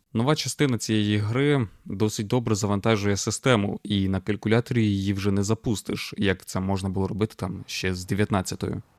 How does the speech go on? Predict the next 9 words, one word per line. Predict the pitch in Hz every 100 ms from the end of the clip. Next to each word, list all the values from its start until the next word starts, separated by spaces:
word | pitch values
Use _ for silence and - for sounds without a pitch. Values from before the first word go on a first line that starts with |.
| _
У | 113
чотири | - 120 131
К, | 110 131 135
викрутивши | 95 104 101 107 104 - -
все | 95 - - 120
на | 101
максимум, | 98 101 101 - 98 92 92
що | - 92
можна, | 92 127 110 98